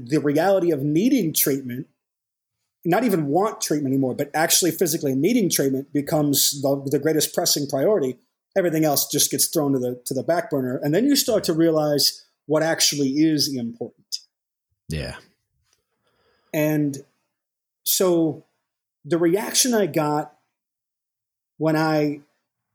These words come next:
Speaker 1: came back, um, was so overwhelmingly positive, it cannot possibly be the norm.
Speaker 2: When you came
Speaker 1: I
Speaker 2: back from treatment to the,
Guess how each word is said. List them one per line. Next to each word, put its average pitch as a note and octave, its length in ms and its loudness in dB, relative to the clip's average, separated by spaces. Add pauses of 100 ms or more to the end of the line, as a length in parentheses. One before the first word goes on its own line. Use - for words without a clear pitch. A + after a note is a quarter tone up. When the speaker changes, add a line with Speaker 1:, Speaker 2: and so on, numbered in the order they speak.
(520)
Speaker 1:
came F#3 300 2
back, C#3 480 -4 (680)
um, C#3 560 0 (760)
was D#3 220 2
so G3 560 2
overwhelmingly E3 840 2
positive, E3+ 800 -2 (720)
it F3+ 260 2 (480)
cannot G3+ 480 0
possibly E3+ 560 0
be D3+ 220 2
the C#3 120 -2
norm. B2 300 -2 (1800)
Speaker 2:
When G2 220 0
you F#2 120 2
came G#2 320 2
Speaker 1:
I G2+ 40 2 (160)
Speaker 2:
back - 40 -2
from F#2+ 300 -2
treatment G2 540 2
to G2+ 420 4
the, F2 480 0